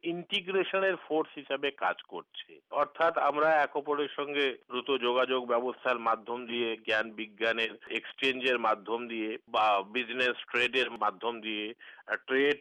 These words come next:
ট্যুরিজমের মাধ্যম দিয়ে এক অপরের সঙ্গে আমরা যোগাযোগ স্থাপন করছি, সেটা আর কি সবার মঙ্গলের জন্য। কিন্তু পাশাপাশি এটাও ঠিক যে এর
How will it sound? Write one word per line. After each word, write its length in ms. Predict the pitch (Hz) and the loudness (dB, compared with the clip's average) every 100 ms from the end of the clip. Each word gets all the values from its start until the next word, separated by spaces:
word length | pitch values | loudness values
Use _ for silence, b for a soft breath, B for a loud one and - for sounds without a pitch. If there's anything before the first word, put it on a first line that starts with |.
| - | -4
ট্যুরিজমের 600 | 117 127 135 135 131 123 | -4 -2 0 0 0 2
মাধ্যম 500 | 113 110 107 113 104 | 0 0 -4 -4 -2
দিয়ে 300 | 101 101 123 | -2 -2 -2
এক 280 | 117 127 | 0 0
অপরের 280 | 147 165 180 - | 0 0 0 -4
সঙ্গে 280 | 185 190 202 | -8 -2 2
আমরা 340 | 196 180 190 185 B B B | 2 4 2 2 B B B
যোগাযোগ 540 | 127 156 220 202 190 | 0 2 2 2 2
স্থাপন 500 | 180 - 151 151 147 | 0 0 0 0 -2
করছি, 480 | 147 139 131 - 202 | -2 -4 -4 -8 -8
সেটা 380 | 190 151 170 180 160 | -4 -2 2 4 4
আর 60 | |
কি 240 | 151 185 190 - | 2 -6 -8 -2
সবার 360 | 139 147 170 | 0 2 2
মঙ্গলের 580 | 151 131 175 185 139 92 | 2 2 2 4 2 0
জন্য। 440 | 80 73 - - - - | -6 -16 -18 -20 -14 -6
কিন্তু 280 | 170 185 | -4 -2
পাশাপাশি 680 | 202 131 123 185 196 208 - | 0 2 2 2 2 2 0
এটাও 360 | 175 147 208 226 | -2 0 0 0
ঠিক 440 | 214 - 107 151 _ B B B 120 | 0 -6 -6 -8 _ B B B -6
যে 380 | 143 170 202 - _ b b | 0 2 2 -2 _ b b
এর 300 | 143 160 220 | -4 -2 -4